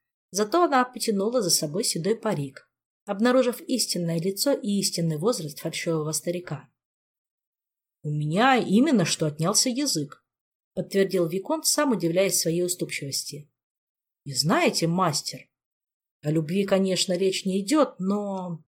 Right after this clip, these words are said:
я чувствую себя так, словно меня околдовали. Поверьте мне, случалось пережить это ощущение, и я ни с чем его не спутаю. Звучит глупо, я сам знаю, что никакой магии в этой женщине нет и быть не может,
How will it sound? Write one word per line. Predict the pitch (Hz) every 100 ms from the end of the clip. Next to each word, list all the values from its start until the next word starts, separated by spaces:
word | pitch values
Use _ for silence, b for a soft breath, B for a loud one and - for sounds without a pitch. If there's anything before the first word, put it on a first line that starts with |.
| _ _
я | 185
чувствую | 196 277 262 233 240
себя | - 214
так, | 214 214
словно | - 196 190
меня | 190 208 233
околдовали. | 220 240 220 262 185 135 123 _ _ _ _ _ _
Поверьте | 151 147 226 - -
мне, | 160 160 147
случалось | 175 175 311 208 -
пережить | 190 185 175 160
это | 151 151
ощущение, | - 160 - 240 214 160
и | -
я | 160 156 175
ни | 185 214
с |
чем | - 277
его | 185 160
не | 156
спутаю. | 160 - 165 - 131 - _ _ _ _ _ _ _
Звучит | 147 147 - 277
глупо, | 220 180 254 254 175 151 143
я | 196
сам | 214 202 208
знаю, | 175 190 180
что | -
никакой | 185 170 208 240
магии | 226 285 175 170
в |
этой | 165 165 170
женщине | 247 - 165 147 143
нет | 175 214 170
и |
быть | 147 190 190
не | 170
может, | 156 151 147 -